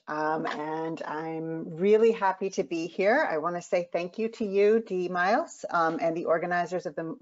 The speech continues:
as an organizer of the Marxist classes for inviting me to give this presentation today. Um, I'm, I'm excited to join this series today to talk about a book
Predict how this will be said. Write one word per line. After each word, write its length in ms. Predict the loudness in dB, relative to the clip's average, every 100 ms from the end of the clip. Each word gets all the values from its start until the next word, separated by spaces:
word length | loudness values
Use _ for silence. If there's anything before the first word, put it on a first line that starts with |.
| -6
as 180 | -2 -2
an 100 | 0
organizer 520 | 2 2 2 0 0
of 160 | -2 0
the 80 | 0
Marxist 460 | 0 0 -4 -8
classes 500 | 0 0 0 -2 -2
for 140 | -2 -4
inviting 480 | -2 2 2 2 -2
me 260 | -6 -8 -10 _ _ _
to 80 | -2
give 140 | 0
this 120 | -2
presentation 720 | -2 -4 -4 -4 -4 -2 -4 -6
today. 460 | -4 0 0 0 -6 _ _ _ _ _ -2
Um, 440 | 2 4 2 -2 -2
I'm, 440 | 0 2 0 -4 -8 -16 -2
I'm 220 | 0 0
excited 540 | -2 -2 2 4 4 2
to 80 | 0
join 300 | 2 0 -2
this 160 | -6
series 420 | -2 4 4 4
today 320 | 2 4 4 4
to 80 | -4
talk 300 | 0 0 2
about 300 | 2 2 2
a 40 |
book 260 | 2 0